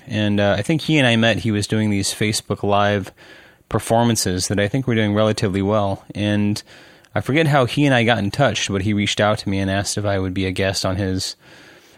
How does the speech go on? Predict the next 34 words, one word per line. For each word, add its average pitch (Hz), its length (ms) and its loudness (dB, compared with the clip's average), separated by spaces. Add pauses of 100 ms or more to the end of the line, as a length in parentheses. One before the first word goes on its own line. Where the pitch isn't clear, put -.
(120)
I 104 80 0
guess, 113 160 2
show 131 300 2
that 98 120 0
he 101 100 0
was 95 140 0
doing 95 180 0
at 80 80 -2
the 95 60 -6
time. 104 320 -4 (1080)
<clears throat> - 0 -
And 170 640 2
he 147 140 6
was 131 200 4
like, 123 280 4
um, 110 460 6 (140)
you 165 80 2
know, 117 220 6
a 120 40 0
really 147 200 4
nice 127 220 4
guy, 110 280 4 (1500)
very 107 220 2
friendly, 104 480 0
and, 101 280 0
uh, 87 120 2
went 101 120 0
over 95 160 0
to 95 60 -2
his 101 140 -2
apartment 95 400 0
in 90 80 -2
San 92 160 -4
Francisco, 104 600 -4